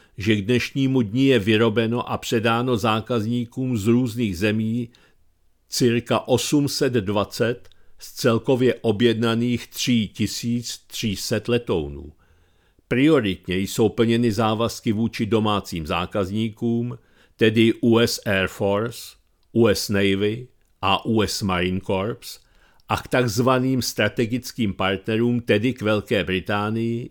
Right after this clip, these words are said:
Itálii, Japonsku a k dalším významným zákazníkům, Dánsku, Norsku, Nizozemsku a tak dále.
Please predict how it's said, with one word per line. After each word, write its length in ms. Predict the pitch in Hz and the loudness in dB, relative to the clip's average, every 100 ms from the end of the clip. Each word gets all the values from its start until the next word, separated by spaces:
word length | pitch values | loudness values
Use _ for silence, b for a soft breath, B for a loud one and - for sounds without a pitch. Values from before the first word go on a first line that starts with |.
| - | -6
Itálii, 920 | 104 - 101 95 95 98 104 107 110 | -6 0 2 2 0 -2 -2 -4 -4
Japonsku 840 | 90 92 - 95 98 - - 120 117 B B B - | -4 -4 -4 -4 -6 -8 -10 -8 -8 B B B -2
a 140 | 113 | 0
k 100 | 101 | 0
dalším 640 | 101 113 131 - 147 147 117 | 2 2 2 -2 -2 -2 0
významným 680 | 120 107 120 120 101 87 | 0 0 0 -2 -2 -4
zákazníkům, 1120 | 80 98 98 123 104 117 123 120 - 127 127 131 _ - | -2 -2 0 -2 -2 -2 -4 -6 -4 -4 -4 -8 _ -4
Dánsku, 800 | 90 98 117 - - 131 123 117 | -2 0 -4 -6 -6 -4 -2 -2
Norsku, 720 | 92 95 101 - - 110 92 - | -2 -2 -4 -10 -10 -8 -8 -6
Nizozemsku 840 | 92 87 98 98 95 - - - | -4 -2 -2 -2 -6 -10 -14 -12
a 60 | 87 | -10
tak 220 | 98 95 | -6 -4
dále. 400 | 101 95 69 | -4 -4 -8